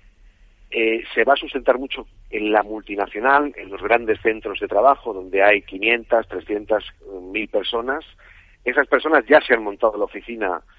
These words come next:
en, en sus casas, han visto las ventajas que tiene y creemos que es un muy buen momento para, eh, para, para crear un negocio,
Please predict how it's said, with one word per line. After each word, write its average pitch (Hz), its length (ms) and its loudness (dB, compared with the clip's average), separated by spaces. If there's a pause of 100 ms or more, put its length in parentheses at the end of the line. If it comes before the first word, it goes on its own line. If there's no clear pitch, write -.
(300)
en, 90 300 -8
en 98 120 -10
sus 117 220 -14
casas, 139 480 0
han 113 160 2
visto 127 240 -8
las 101 100 -2
ventajas 101 460 -4
que 110 100 -6
tiene 143 420 -4 (540)
y 110 80 -18
creemos 98 380 -8
que 104 140 -2
es 107 120 -6
un 110 260 -14
muy 135 120 -8
buen 104 180 -6
momento 92 560 -10 (400)
para, 107 560 0
eh, 85 340 -8
para, 87 260 -4 (140)
para 85 200 -4
crear 98 260 -2
un 101 140 -10
negocio, 113 640 -6